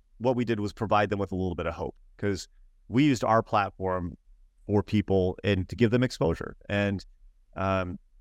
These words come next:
that was just kinda our way of paying it forward. And, and they've obviously done the rest themselves. And I think that's awesome. I'm, like, I'm super proud of everybody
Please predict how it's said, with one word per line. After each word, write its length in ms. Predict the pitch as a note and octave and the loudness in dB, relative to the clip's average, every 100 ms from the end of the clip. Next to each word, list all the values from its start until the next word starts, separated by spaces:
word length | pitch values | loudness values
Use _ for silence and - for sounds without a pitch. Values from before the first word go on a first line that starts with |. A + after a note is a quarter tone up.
| _ | _
that 200 | F2+ G#2 | -2 2
was 120 | A2 | 4
just 120 | G#2+ G2+ | 2 -4
kinda 160 | A2 | 0
our 120 | G2 | 2
way 160 | G#2 G#2 | 4 4
of 60 | G2 | 2
paying 220 | A2 G2+ | 0 0
it 100 | F2+ | -2
forward. 320 | G#2+ A#2 F2+ | 0 2 2
And, 240 | F#2 F2+ | 0 -2
and 400 | - G2 F#2 E2+ D#2 - | -4 -2 -2 -6 -10 -6
they've 180 | F#2+ F#2+ | -2 2
obviously 380 | G2+ F#2+ - G2+ | 2 0 -2 -4
done 260 | E2+ G2 | 0 0
the 80 | G2 | 2
rest 220 | G2 F#2+ | 0 -2
themselves. 460 | F#2+ F#2 G2+ G#2+ - | -6 -4 -2 -2 -2
And 100 | F#2 | -4
I 40 | |
think 120 | F#2 | -4
that's 160 | G#2 - | -6 -8
awesome. 380 | - - - - | -12 -10 -10 -8
I'm, 140 | - | -4
like, 120 | F#2 F2 | -4 -4
I'm 100 | F2 | -8
super 340 | - B2+ G#2+ | -6 0 -2
proud 320 | - G#2 G2 | 2 2 2
of 80 | F2 | 0
everybody 600 | F#2+ F#2 F2 E2+ D#2+ D2 | -2 -2 -2 -2 -4 -8